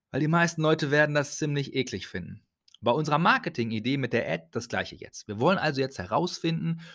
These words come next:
ob diese Idee, die wir jetzt haben, die jetzt gewonnen hat mit zweihundertzehn Euro, ob, wenn wir jetzt fünfhundert Euro da drauflegen in einer Woche, ob diese Idee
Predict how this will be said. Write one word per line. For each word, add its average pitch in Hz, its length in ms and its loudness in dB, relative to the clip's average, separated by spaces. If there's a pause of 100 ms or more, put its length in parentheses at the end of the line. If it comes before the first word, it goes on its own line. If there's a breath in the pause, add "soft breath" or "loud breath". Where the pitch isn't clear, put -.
(200 loud breath)
ob 165 340 -2
diese 143 340 -4
Idee, 107 480 -6 (260)
die 123 140 2
wir 135 80 4
jetzt 127 220 2
haben, 90 240 0
die 98 80 -8
jetzt 123 240 -2
gewonnen 107 520 -2
hat 85 220 -6
mit 135 160 -4
zweihundertzehn 127 480 -2
Euro, 95 320 -6 (380 loud breath)
ob, 117 220 0
wenn 123 160 0
wir 120 80 2
jetzt 107 300 -2
fünfhundert 110 1040 -4
Euro 95 400 -4
da 82 140 -4
drauflegen 85 840 -6
in 123 320 6
einer 95 380 2
Woche, - 320 -12 (560 loud breath)
ob 143 240 6
diese 151 300 0
Idee 143 800 0